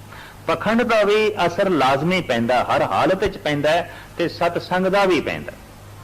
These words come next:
ਬਰਫ਼ ਦਾ ਕੰਮ ਕੀ ਹੈ? ਪਿਘਲਣਾ।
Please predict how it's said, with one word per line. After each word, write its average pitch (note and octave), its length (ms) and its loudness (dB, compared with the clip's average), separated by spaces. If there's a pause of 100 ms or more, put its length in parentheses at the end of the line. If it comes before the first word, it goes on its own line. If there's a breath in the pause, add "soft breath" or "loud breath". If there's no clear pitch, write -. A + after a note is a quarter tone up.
(1200 loud breath)
ਬਰਫ਼ G3 400 2
ਦਾ B3+ 240 2
ਕੰਮ A#3 360 2
ਕੀ G3+ 260 0
ਹੈ? G3 180 4
ਪਿਘਲਣਾ। C#3+ 680 0